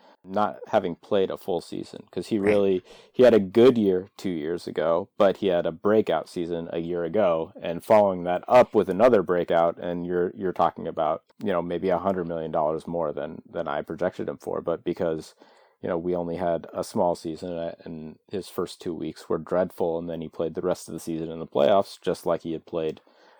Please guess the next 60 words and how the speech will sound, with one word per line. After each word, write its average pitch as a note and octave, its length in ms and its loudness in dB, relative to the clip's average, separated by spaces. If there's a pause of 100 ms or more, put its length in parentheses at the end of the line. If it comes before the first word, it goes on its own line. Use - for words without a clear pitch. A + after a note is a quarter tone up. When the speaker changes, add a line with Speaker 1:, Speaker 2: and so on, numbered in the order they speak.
Speaker 1:
a A2 100 0
year C#3 220 8
ago, E2+ 320 2
and E2+ 120 -4
it, E2 260 -6
and F#2 100 -8
you F#2 120 -4
don't E2+ 200 -4
know F#2 280 0
how F#2 280 0
much F2 380 -6
those E2+ 220 -6
first - 280 -8
two F2 120 -8
weeks D#2+ 260 -10
are E2+ 140 -6 (160)
going F2 240 -6
to E2+ 60 -6
factor F2+ 380 -2
in F#2 160 -2
when F2 160 -8
you E2 240 -8 (360)
look A#2+ 240 6
at G2 100 6
his F#2+ 400 0
bottom F#2+ 340 6
line F#2+ 240 2
and F2 140 -4
you E2+ 80 -6
see, F2 300 -2
well, F#2 320 2
he's F2 180 -2
good, F#2 300 0
but F2 120 -2
he, E2+ 200 -4
but E2+ 100 -6
he's D#2+ 180 -8
not D#2 240 -8
great, F2+ 360 -2
and D#2+ 300 -10
he's - 80 -12
Speaker 2:
Right. F2 180 -4
Speaker 1:
also G2 480 2 (400)
hurt D3 180 8
a A2+ 60 8
little D3 180 10
bit G2 220 2
by F#2 100 6
the F2+ 100 2
fact F2+ 300 0
that, F2 260 0 (160)
you F#2 120 -4
know, F#2 80 0
this F#2+ 400 0
year F#2 200 0
and, F2+ 200 -6
and F2 200 -6
next F#2 300 -6
year F2 180 -2
there's, E2+ 480 -6